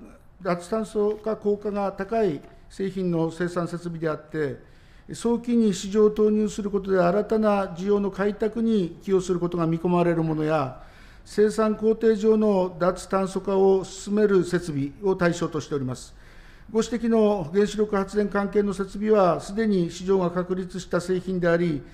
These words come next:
また生産工程等の脱炭素化を進める設備にも該当しないと認識しておりまして、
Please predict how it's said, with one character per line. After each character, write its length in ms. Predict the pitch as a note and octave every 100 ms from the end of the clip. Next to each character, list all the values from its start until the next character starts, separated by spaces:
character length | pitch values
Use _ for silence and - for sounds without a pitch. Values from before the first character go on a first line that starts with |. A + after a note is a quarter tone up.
| - - -
ま 140 | F#3
た 360 | F#3 G3+ F#3+ F#3
生 180 | - G#3
産 220 | G#3+ G3+
工 120 | G#3+
程 240 | G#3+ G#3+
等 200 | G#3 A3
の 340 | G#3+ G#3 F3+ D3+
脱 280 | F3 F3+ -
炭 200 | F#3+ F#3+
素 160 | F#3+ F#3+
化 180 | G3
を 160 | G3 F#3
進 400 | F3 - - G3
め 140 | G#3
る 300 | F#3 F3 D3 -
設 180 | F3 F3+
備 180 | F3+
に 100 | F#3
も 180 | G3 G#3+
該 240 | F3 F3 F3
当 140 | F#3
し 120 | E3+
な 120 | F#3
い 80 | F#3
と 80 | F3+
認 160 | F3 F3
識 180 | -
し 100 | -
て 60 | -
お 80 | F3
り 60 |
ま 120 | E3 E3
し 120 | -
て、 220 | D3+ D3